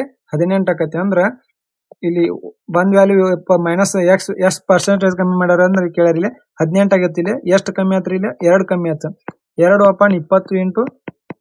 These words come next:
ಹಂಡ್ರೆಡ್ ಮಾಡಿದ್ರ ಎಷ್ಟ್ ರೀ? ಹತ್ತು ಪರ್ಸೆಂಟೇಜ್ ಕಮ್ಮಿ ಆಕತಿ. ಅಂದ್ರ ಇಲ್ಲಿ ಎಕ್ಸ್ ವ್ಯಾಲ್ಯೂ ಹತ್ತು ಪರ್ಸೆಂಟ್ ಆಕತಿ. ಅಂದ್ರ ಆಪ್ಷನ್ ಎ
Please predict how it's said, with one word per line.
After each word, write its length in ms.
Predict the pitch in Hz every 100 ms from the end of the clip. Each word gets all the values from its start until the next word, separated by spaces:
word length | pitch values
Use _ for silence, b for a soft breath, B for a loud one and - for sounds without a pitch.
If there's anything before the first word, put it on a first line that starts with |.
| _
ಹಂಡ್ರೆಡ್ 360 | - 156 180 180
ಮಾಡಿದ್ರ 300 | 185 185 185
ಎಷ್ಟ್ 180 | 185 190
ರೀ? 100 | 247 - -
ಹತ್ತು 320 | - 175 202
ಪರ್ಸೆಂಟೇಜ್ 560 | 190 165 202 202 196 196
ಕಮ್ಮಿ 200 | 185 180
ಆಕತಿ. 240 | 160 151
ಅಂದ್ರ 160 | 175 185
ಇಲ್ಲಿ 160 | 180
ಎಕ್ಸ್ 240 | 170 185 -
ವ್ಯಾಲ್ಯೂ 320 | 180 175 185 240 - _ _
ಹತ್ತು 140 | 175 180
ಪರ್ಸೆಂಟ್ 300 | 185 170 180 165
ಆಕತಿ. 200 | 151 156
ಅಂದ್ರ 140 | 170 160
ಆಪ್ಷನ್ 240 | 156 180
ಎ 20 | 180